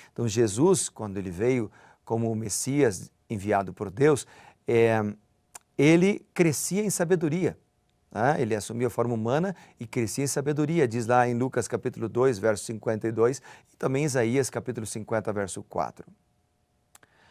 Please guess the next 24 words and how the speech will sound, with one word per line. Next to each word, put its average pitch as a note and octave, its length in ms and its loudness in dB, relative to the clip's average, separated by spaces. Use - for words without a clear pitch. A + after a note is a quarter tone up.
Jesus C3 520 2
é B2+ 60 4
aquele C#3+ 300 -2
que C#3 100 -8
sabe C#3+ 340 2
de A#2 120 -4
todas C#3 340 -2
as G#2+ 140 -4
coisas. - 580 -12
Não B2+ 240 2
há D#3 80 6
limitações D#3+ 800 -2
ou C3 60 -2
barreiras A2+ 600 2
para F#2+ 280 -2
ele. E2+ 260 -8
Ele C3 180 2
conhece B2 460 -2
de B2+ 200 -10
tudo F#3+ 400 0
porque C#3+ 240 0
ele C#3 420 4
é B2 120 6
onisciente. B2+ 920 0